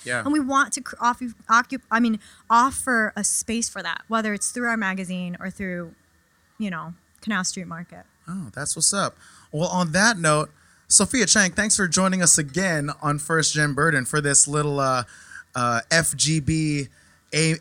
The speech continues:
Speaker 1: A M A situation.
Speaker 2: Mm-hmm. Lots of
Speaker 1: Uh,
Speaker 2: acronyms.
Speaker 1: yeah,
Speaker 2: Okay.
Speaker 1: exactly.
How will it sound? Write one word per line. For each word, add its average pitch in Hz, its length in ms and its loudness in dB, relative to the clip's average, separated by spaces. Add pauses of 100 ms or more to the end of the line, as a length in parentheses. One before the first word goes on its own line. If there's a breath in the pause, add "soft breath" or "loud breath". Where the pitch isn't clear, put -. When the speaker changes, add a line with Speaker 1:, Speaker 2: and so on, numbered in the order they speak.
(120)
Speaker 1:
A 151 240 2
M 143 220 2
A 160 200 2
situation. 123 880 0
Speaker 2:
Mm-hmm. 220 640 0
Lots 247 240 2
of - 60 0
Speaker 1:
Uh, 208 120 0
Speaker 2:
acronyms. 180 480 -2
Speaker 1:
yeah, 165 120 0
Speaker 2:
Okay. 247 180 2
Speaker 1:
exactly. 131 600 -2